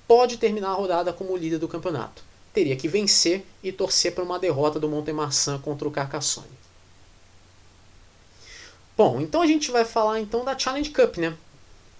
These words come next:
Challenge Cup. Vamos lá. Teríamos aí um total de seis partidas. Tivemos três.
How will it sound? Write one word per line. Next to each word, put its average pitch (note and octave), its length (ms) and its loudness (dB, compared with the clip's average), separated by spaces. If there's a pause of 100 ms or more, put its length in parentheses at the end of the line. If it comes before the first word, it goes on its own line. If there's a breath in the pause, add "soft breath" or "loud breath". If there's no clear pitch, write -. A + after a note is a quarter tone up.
(1400 soft breath)
Challenge B3+ 340 0
Cup. - 320 0 (1080)
Vamos G#3+ 180 2
lá. C3+ 140 -2 (1500 loud breath)
Teríamos A3+ 400 0
aí A#3 120 8
um B3 60 -2
total A3+ 300 2
de G#3 100 -4
seis - 400 2
partidas. - 760 -8 (320)
Tivemos D#3+ 640 -4 (420)
três. - 560 -2